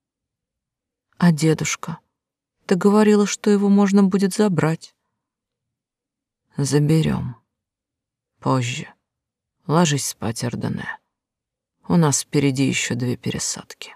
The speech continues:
«Есть прямой поезд, я смотрела».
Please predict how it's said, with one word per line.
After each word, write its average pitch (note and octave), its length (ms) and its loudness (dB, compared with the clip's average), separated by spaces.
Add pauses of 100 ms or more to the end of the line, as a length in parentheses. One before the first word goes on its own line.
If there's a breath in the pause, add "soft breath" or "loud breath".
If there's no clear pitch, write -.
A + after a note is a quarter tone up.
(1500)
«Есть F#3 340 4
прямой A3+ 420 6
поезд, D3 420 0
я A3 100 4
смотрела». C#3+ 680 0